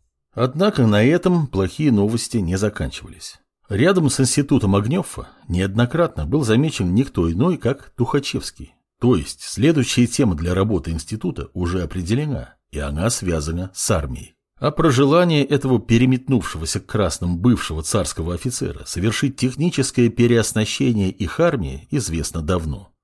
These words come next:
Была надежда после его ссоры с красным вождем, что такие планы будут похоронены, но сейчас нельзя строить иллюзий.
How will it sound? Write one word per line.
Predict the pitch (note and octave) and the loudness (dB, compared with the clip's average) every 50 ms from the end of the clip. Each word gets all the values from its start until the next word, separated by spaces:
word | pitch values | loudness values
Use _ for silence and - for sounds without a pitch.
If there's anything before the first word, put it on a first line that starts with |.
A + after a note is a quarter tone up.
| _ _ | _ _
Была | - B2+ D#3 G#3 B3 A3 | -2 0 0 2 2 2
надежда | E3+ D#3+ D#3 D3+ G#3+ G#3 C3+ E2+ D#2+ E2+ | 0 0 -2 0 0 0 0 0 -2 -6
после | - - F2+ - - G2+ | -6 -6 -6 -4 -2 -2
его | G2+ F#2 G2 | -2 -2 -2
ссоры | - - - A2 F#2 F2+ F2 | -2 0 0 0 0 0 -2
с | - | -4
красным | - - F#2 F#2+ - - G2 F#2 D#2 | -4 -2 -2 -2 -2 -2 -2 -2 -2
вождем, | E2 F2+ F2 F#2+ G#2+ D3 D#3 - C#2 - | -2 -2 -2 -2 -2 -2 -2 -2 -4 -6
что | - - F#2 | -8 -8 -6
такие | - A#2+ B2 A#2+ - G3 E3+ | -4 -4 -2 -2 0 -2 -2
планы | - - A#2 C#3+ D#3+ D3+ B2+ | 0 0 0 2 2 2 0
будут | G#2 G2+ C3+ B2+ B2 A#2 - | 0 0 0 0 0 0 -2
похоронены, | - A2+ - - B2+ C3 B2 F#2+ C#2+ C2 A2+ A2+ - - _ - | -6 -6 -2 -2 -2 0 0 -2 -4 -6 -10 -12 -14 -16 _ -10
но | G2+ G2+ C3 | -8 -6 -6
сейчас | D3 - - - - - F#2 F#2 - - - | -6 -6 -6 -6 -6 -4 -4 -4 -4 -2 0
нельзя | A2 A#2 A2+ G2 E2+ E2 D2+ D2 | 2 2 2 2 0 -2 -4 -6
строить | - - - E2 D#2+ D#2 D2+ D2 - F#2+ | -6 -6 -6 -4 -4 -4 -4 -4 -6 -6
иллюзий. | E2+ D2 B1+ - - - - | -6 -6 -6 -8 -10 -14 -16